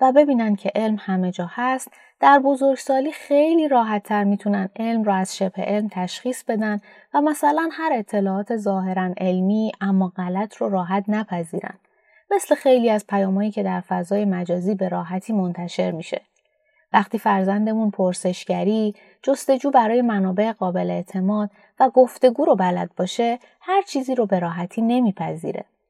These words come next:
در پادکست به من بگو چرا، ما سعی می‌کنیم در هر اپیزود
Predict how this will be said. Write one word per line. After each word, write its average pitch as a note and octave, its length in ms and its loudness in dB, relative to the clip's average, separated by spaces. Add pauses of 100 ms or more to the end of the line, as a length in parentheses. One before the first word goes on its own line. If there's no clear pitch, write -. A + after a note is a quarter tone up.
(1120)
در G3 180 10
پادکست G3+ 600 -2
به G3+ 160 2
من F3+ 240 0
بگو F3 220 0
چرا، C4+ 440 -2
ما D4 140 -2
سعی D#4 320 -2
می‌کنیم A#3 480 -2
در F3+ 200 -2
هر C#4+ 300 -4
اپیزود A3 520 -2